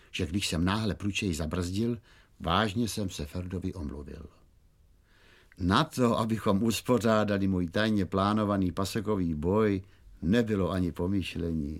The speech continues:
Spíš jsem si lámal hlavu tím, jak vysvětlím Ferdovu změnu majitelům, až ho budu předávat. Ale nebylo zapotřebí.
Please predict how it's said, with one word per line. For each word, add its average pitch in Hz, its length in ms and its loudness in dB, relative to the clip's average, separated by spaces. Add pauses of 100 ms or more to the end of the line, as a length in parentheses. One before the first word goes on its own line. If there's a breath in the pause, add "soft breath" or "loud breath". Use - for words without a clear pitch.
(160)
Spíš - 300 -2
jsem 131 160 0
si - 140 -4
lámal 110 360 0
hlavu 101 280 -2
tím, 98 380 -4 (300 soft breath)
jak 98 200 0
vysvětlím 117 680 0
Ferdovu 110 540 -4
změnu 104 460 -2
majitelům, 107 680 -6
až 104 180 -10
ho 107 80 -8
budu 104 200 -8
předávat. 87 640 -12 (1120)
Ale 165 160 -6
nebylo 165 300 -6
zapotřebí. 110 720 -16